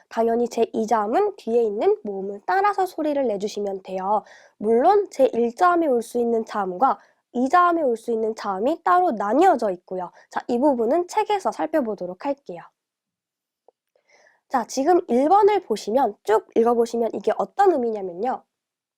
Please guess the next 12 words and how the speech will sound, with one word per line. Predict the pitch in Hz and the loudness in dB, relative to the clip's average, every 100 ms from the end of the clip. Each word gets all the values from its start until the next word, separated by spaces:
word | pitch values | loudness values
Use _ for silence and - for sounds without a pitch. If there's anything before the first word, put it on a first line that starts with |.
| _ _ _ _ _ _ | _ _ _ _ _ _
제 | - 294 - | 2 2 2
일 | 240 233 233 _ - | -2 -2 -4 _ 0
자음으로 | 359 359 269 202 220 269 - _ - | 2 2 -2 -2 2 2 0 _ -8
여기에 | 208 214 381 392 | -6 -2 0 2
해당하는 | 392 381 359 349 | 2 2 2 0
자음 | 339 233 226 | 0 -2 -2
중에 | 214 233 | 0 -2
하나가 | 233 302 294 269 | 0 0 0 2
오고 | 226 196 - 208 330 403 _ _ _ | 0 -2 -6 0 0 0 _ _ _
제 | - 262 - | -6 -6 -4
이 | 220 233 | -6 -4
자음으로 | 247 330 302 226 202 254 233 | 0 0 0 -2 0 0 0